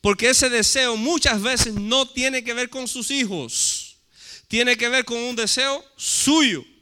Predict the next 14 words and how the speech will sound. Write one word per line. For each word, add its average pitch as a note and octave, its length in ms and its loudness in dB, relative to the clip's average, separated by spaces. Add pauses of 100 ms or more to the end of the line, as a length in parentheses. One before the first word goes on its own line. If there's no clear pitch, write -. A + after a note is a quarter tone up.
(1040)
Y A3 140 0
usted C#4+ 280 0
intenta A3+ 560 -2 (140)
proyectar B3 840 0
en D#3+ 160 0
su A3 260 -2
hijo D#3+ 460 0 (560)
aquello C4 560 0
que A3+ 100 -10
usted B3 200 -4
no B3+ 120 -6
consiguió. A3 640 0
¿Por A#3 460 0
qué? A#3 280 2